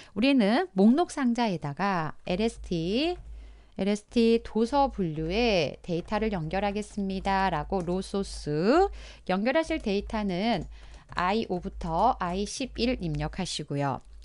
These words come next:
그래서 아이오부터 아이십일 영역을 연결하겠습니다. 다음은, 음, 도서 등록 폼에, 도서 등록 폼에 등록 버튼을 클릭하면,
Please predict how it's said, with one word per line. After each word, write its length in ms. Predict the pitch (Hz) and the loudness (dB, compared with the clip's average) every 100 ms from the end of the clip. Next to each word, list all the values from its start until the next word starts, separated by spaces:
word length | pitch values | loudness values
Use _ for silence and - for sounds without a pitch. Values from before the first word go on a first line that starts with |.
| - | -16
그래서 140 | - - | -8 -4
아이오부터 680 | 165 170 175 180 180 - 196 | -2 0 -2 -4 -6 -4 -2
아이십일 560 | 160 185 - 233 247 | 0 -2 0 4 4
영역을 640 | 170 156 185 202 170 202 262 | 4 2 2 2 2 2 2
연결하겠습니다. 1300 | 151 147 170 165 165 - 151 143 139 165 151 135 - - - - - - - - | 2 0 0 0 -4 -2 -2 -2 0 2 2 0 -6 -20 -20 -20 -20 -20 -20 -14
다음은, 640 | - 180 202 190 190 285 453 427 | -4 0 2 4 4 2 0 -2
음, 320 | 196 202 208 208 | 2 4 4 2
도서 340 | - 240 330 | 2 4 4
등록 360 | - 196 214 226 | 4 2 2 -2
폼에, 640 | 190 160 196 214 170 143 143 | -4 -2 2 2 2 -2 -6
도서 260 | - 185 185 | -10 -4 -2
등록 340 | 175 160 165 | -2 -4 -4
폼에 580 | - 175 165 170 262 349 - | -2 0 2 4 2 0 0
등록 540 | 214 208 233 277 285 _ - | 6 6 8 6 2 _ -4
버튼을 500 | - 180 - 320 330 | 0 0 2 4 4
클릭하면, 720 | 320 220 190 - 160 143 139 | 4 2 2 -2 -2 -2 -2